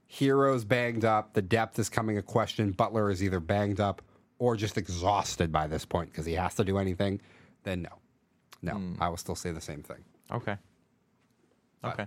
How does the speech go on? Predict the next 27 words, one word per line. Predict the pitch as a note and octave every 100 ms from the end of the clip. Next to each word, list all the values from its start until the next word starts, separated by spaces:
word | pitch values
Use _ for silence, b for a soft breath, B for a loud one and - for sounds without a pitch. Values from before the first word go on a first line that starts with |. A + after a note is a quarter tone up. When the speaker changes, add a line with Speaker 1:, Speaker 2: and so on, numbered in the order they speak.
| - -
Speaker 1:
I | A#2
just, | C3 -
I | C3+
can't | - F3+ A#2+
bring | A#2+ B2
myself | A#2 G#2 G#2+ -
to | G2+
say | A2
Miami's | G2+ F#2+ F#2+ G2 F2
winning | F#2+ F#2
the |
series | F2 F#2+ F#2 G#2 F#2
because | F#2+ F#2
when | G2
I | F#2+
watch | E2+ F#2 B2 -
them, | F2+
I | D#2
still | - F#2+
don't | F#2 F2+ -
think | G2+ -
Miami | E2+ E2+ E2 D#2+
is | D2+
the | -
better | - - -
team. | - - - _ _ _ _ _ _ _ _ _ _ -
Speaker 2:
Mm. | A2+ G2+ F#2